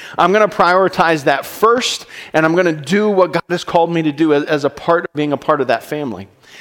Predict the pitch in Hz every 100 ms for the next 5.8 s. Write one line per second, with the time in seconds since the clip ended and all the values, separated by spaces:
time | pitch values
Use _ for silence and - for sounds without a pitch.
0 | - - - 202 185 233 262 233 220 220
1 | - 202 202 185 185 170 175 180 175 175
2 | 185 185 160 147 151 - 139 160 127 147
3 | 160 185 170 147 104 110 - - - _
4 | - - 135 156 151 135 139 135 123 127
5 | 117 - 123 - 101 123 135 -